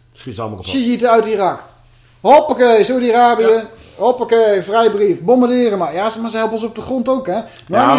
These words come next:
Speaker 2: niet uit,
Speaker 1: maakt niet uit.
Speaker 2: Sch-, Saoedi-Arabië heeft het recht, want de Shiiten hebben verstout gedaan.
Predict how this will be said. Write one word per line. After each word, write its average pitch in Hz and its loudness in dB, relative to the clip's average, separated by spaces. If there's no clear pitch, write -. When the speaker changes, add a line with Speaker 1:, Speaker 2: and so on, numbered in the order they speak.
Speaker 2:
niet 247 2
uit, 196 -4
Speaker 1:
maakt 113 -10
niet 139 -6
uit. 131 -4
Speaker 2:
Sch-, - -12
Saoedi-Arabië 233 0
heeft 247 0
het 190 -12
recht, 214 -4
want 214 -8
de - -14
Shiiten 247 -6
hebben 240 0
verstout 196 -4
gedaan. 196 -2